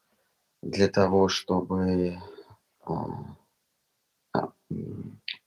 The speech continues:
услужить Всевышнему или, или другим, а, там, богам, а,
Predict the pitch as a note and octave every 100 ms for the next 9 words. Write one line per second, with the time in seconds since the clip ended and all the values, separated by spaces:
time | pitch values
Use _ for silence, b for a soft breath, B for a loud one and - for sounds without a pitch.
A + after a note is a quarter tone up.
0 | _ - F2 - F#2 F2+ E2+ - E2+ G#2
1 | G#2 - F2 E2 D#2+ D#2+ D#2+ D2 - -
2 | C#2+ C#2+ E2 E2+ A2 C#3+ C#3+ _ _ _
3 | _ _ _ - b b _ _ _ -
4 | F2 E2 D#2+ D#2+ - - - _ _ _
5 | _ _ _ - - - - D2+ F2 A2
6 | A#2 A2+ A2 A2 G#2+ _ _ _ _ _
7 | - - -